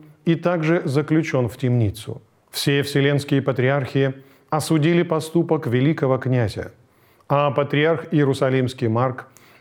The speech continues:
предсказал рождение от второго брака младенца, который поразит мир своей жестокостью. Двадцать пятого ноября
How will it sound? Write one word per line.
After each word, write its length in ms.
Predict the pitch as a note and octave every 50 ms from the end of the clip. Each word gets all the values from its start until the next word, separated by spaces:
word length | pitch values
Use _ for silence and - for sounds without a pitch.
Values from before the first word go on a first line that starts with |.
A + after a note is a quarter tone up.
| _
предсказал 640 | - C#3+ D3 D3+ D3 - - D#3+ D#3 F3 F3+ F3+ G3+ F3+
рождение 720 | E3 C#3+ D3 C#3+ C3 A#2+ A2 A2+ B2 C#3 D3 C#3+ C#3+ C#3+
от 180 | - D3 C3 -
второго 460 | - - D3 C#3+ D3+ D#3+ D#3 D#3 D#3
брака 400 | C3+ C3 C3 C3 C3 A#2 - B2+
младенца, 760 | A#2 A#2 A2 G#2+ G#2 F#2 A#2+ C3 B2+ B2+ - B2 A#2 A2+ A2+ - _ _ _ _ _ - - _
который 440 | - - D#3 D3+ - F3+ F3+ F3+ F3
поразит 540 | F3+ E3+ D3+ D3+ D3 B2 C3 D3 C#3+ C#3+ -
мир 380 | B2+ B2+ C3 C#3 D#3 C#3+ C3 - - - - _ -
своей 580 | - - - C3+ C3 C3 B2+ B2+ B2+ C#3 D#3+ D#3
жестокостью. 960 | - A#2+ A#2+ - - - - B2 A#2+ - G#2 - - - - - - - - _ _ _ _ _ _ _ _ _ _ _ _ _ _ _ _ -
Двадцать 480 | - G#2+ A#2 C3 D3 C#3+ - D#3+ C#3 -
пятого 340 | - C#3+ C#3 C#3 C#3 C3
ноября 500 | C3 B2+ B2 B2+ A#2+ B2 C3 C#3 C#3 C#3+